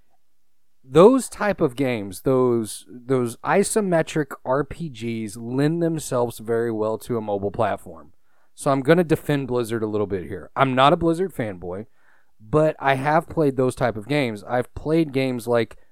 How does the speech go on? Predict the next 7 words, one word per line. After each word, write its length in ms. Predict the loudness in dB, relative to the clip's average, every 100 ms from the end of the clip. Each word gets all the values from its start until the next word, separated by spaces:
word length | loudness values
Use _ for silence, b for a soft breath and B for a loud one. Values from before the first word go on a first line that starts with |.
| -20 -16
Shadowgate, 800 | 0 4 6 6 6 4 4 -2
Baldur's 460 | 0 2 2 -2
Gate 380 | -4 -2 0 -4 -10 0
on 200 | 2 2
my 160 | 0
cell 320 | -2 2 2 2
phone, 480 | 0 -2 -4 -8